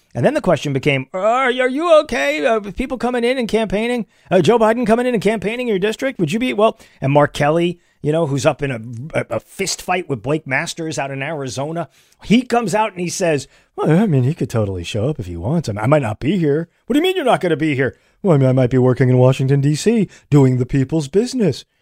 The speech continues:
That might be what I might be doing, so I might not be around for him. But he's, he's welcome to come to Arizona. Arizona's a great country, a great state."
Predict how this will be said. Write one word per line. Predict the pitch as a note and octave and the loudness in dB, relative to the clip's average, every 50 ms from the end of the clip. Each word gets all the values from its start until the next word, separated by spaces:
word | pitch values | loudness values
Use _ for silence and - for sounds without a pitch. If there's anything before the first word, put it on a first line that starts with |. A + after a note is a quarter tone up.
| _ _ _ _ _ | _ _ _ _ _
That | B2+ B2 C#3 C3 | 2 2 4 4
might | B2+ C#3 C3+ | 2 0 0
be | D3 C#3 | 0 0
what | C3+ C#3 C#3+ | 0 2 2
I | C#3+ C#3 | 2 2
might | C#3+ D3+ D3+ D3 | 2 2 0 0
be | - E3 | 0 0
doing, | D#3 F3+ G3 A3+ A3 F#3+ | 0 2 2 2 2 0
so | - - | 0 0
I | A#2+ A#2 | 2 2
might | B2+ B2+ | 2 2
not | C3+ D3+ D3+ - | 2 2 2 4
be | F3+ F3 | 2 4
around | F3 F#3 G3 A3 B3+ B3 | 4 4 4 4 4 2
for | - G#3 C#3+ | 0 -2 -2
him. | B2 | 0
But | A#2 B2 | 0 0
he's, | E3 A#3+ - | -2 -2 -2
he's | - C4 A#3 F3+ | -2 -2 0 2
welcome | E3+ D3+ G#3+ A3+ - - | 2 2 2 2 0 -4
to | F#3+ D3+ | -2 0
come | - F3+ F3 | 0 0 2
to | E3 E3 | 2 2
Arizona. | D#3+ D3 C#3 C3 A#2 B2+ E3 A3 A#3+ G#3 | 2 2 0 0 0 0 0 2 2 2
Arizona's | D#3 D#3+ F#3+ G#3+ G#3 A#3 A#3+ B3 D4 | 2 2 2 2 0 -2 -2 -2 -4
a | B3+ | -4
great | - A#3+ A#3 A3+ - | -2 -2 -4 -2 -2
country, | A#3 B3+ C#4 D4+ D4 | -4 -4 -4 -2 -2
a | - F#3+ | 0 2
great | G#3+ A#3 A#3 A#3 | 2 0 0 0
state." | - - C4 C4+ B3+ G#3 - | -4 -4 -2 -2 -2 -2 -4